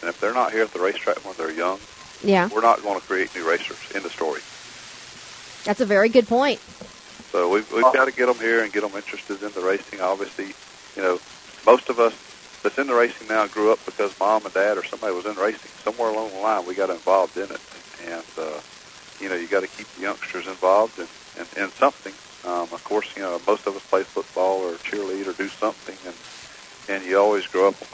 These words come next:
Speaker 1: that side of things, and the racing's the same way. If you grow up in racing, you love it, you enjoy it, you wanna be here each and every week.
Speaker 2: And, and the kids look like they have so much fun at your track. They are running around, and granted, they are picking up the clots of dirt that get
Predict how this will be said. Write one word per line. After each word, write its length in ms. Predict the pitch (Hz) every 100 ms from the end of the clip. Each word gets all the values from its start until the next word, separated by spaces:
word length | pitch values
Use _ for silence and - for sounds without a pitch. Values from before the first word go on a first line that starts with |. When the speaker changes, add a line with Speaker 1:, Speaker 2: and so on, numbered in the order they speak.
| 92
Speaker 1:
that 80 | -
side 200 | 98 87
of 60 |
things, 260 | - 104 113 - -
and 100 | 87 - - - - - - - - - -
the 60 | 87
racing's 400 | 98 104 101 -
the 80 | 82
same 220 | 101 92
way. 120 | 92 - -
If 160 | - -
you 60 |
grow 220 | 87 92 110
up 120 | -
in 80 | 104
racing, 360 | 104 104 95 - - - 87
you 60 |
love 240 | 87 92 98
it, 60 | 82
you 100 | 90
enjoy 340 | 85 87 87 95
it, 80 | -
you 80 | 85
wanna 140 | 90 85
be 80 | 85
here 180 | 87
each 180 | 87 -
and 80 | 87
every 180 | 85 80
week. 100 | 85 - - - - - - - - - -
Speaker 2:
And, 180 | 320 -
and 100 | 392
the 60 |
kids 280 | 370 - 494
look 140 | 539 392
like 140 | 330
they 140 | 311 311
have 160 | 262
so 240 | - 302 349
much 240 | 349 -
fun 300 | - 277 277
at 100 | 285
your 140 | 262
track. 440 | 269 - 269 262 -
They 140 | 254
are 100 | 233
running 300 | 196 226 285
around, 540 | 277 220 196 185 185 190 -
and 140 | 226
granted, 380 | 220 262 269 185
they 140 | 247 262
are 80 |
picking 380 | 220 277 262 233
up 120 | 220 -
the 80 |
clots 400 | 190 - 196 -
of 160 | 233 170
dirt 240 | 196 196 -
that 100 | 233
get 140 | 240